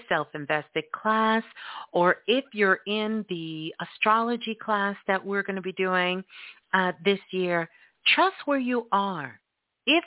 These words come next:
right now you've done everything in your power to, you know, be in Self Invested and it's just not working out for you, it just seems like it's not lining up, I want you to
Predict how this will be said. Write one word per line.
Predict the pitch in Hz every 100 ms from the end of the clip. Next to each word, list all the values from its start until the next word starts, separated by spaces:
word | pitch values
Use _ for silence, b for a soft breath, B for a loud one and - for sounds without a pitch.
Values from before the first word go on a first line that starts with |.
| 277
right | 277 262 220
now | 233 247 226
you've | 196 240 285 240
done | 247 220 202 -
everything | 233 247 240 247 240 226 208
in | 185 208
your | 196 190
power | - 208 190 175 - -
to, | 185 165 160 - B B B
you | 190
know, | 185 160 156 - 180
be | 233 262 240
in | 202 190 -
Self | 190 170
Invested | 175 170 165 - -
and | 214 233
it's | 233
just | 339 370
not | 381 339
working | 277 277 269
out | 247 240 240
for | -
you, | 156 143 120 _ _ _ _ _ _ _ _ _ _ _ _ _ _ _ _ - -
it | 208
just | 269 262 -
seems | 285 311 311
like | 302 269
it's | 262 240
not | 240 226 202
lining | 196 196 190 180 170
up, | 185 180 - _ _ _ _ _ _ _ _ _ _ _ _ _ _ _ _ _ _ _ _ _ _ _ _ -
I | 220
want | 226 262 -
you |
to | 247